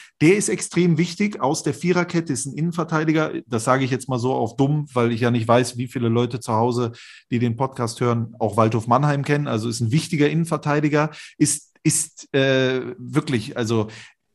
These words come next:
er lebt den Waldhof. Äh, er ist der Publikumsliebling.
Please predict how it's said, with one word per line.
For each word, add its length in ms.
er 160
lebt 420
den 200
Waldhof. 720
Äh, 320
er 120
ist 220
der 120
Publikumsliebling. 1160